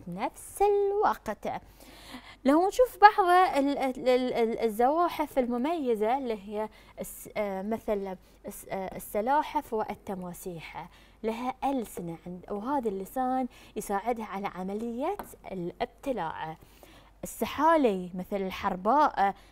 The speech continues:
نعرف إن لها لسان طويل ولزج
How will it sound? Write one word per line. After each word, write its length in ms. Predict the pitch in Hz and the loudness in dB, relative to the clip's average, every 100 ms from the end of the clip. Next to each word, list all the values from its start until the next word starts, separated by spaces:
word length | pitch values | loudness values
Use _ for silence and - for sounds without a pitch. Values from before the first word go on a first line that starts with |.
| - | -10
نعرف 480 | 175 165 240 370 - | -8 -2 -2 -2 -6
إن 220 | 170 175 | -10 -8
لها 180 | 175 170 | -8 -8
لسان 480 | 175 165 190 180 190 - | -8 -6 -6 -6 -8 -6
طويل 640 | 175 196 285 240 196 180 175 - - | -2 0 0 2 2 0 -4 -18 -8
ولزج 800 | - 175 185 269 277 370 415 | -4 -2 2 2 4 2 0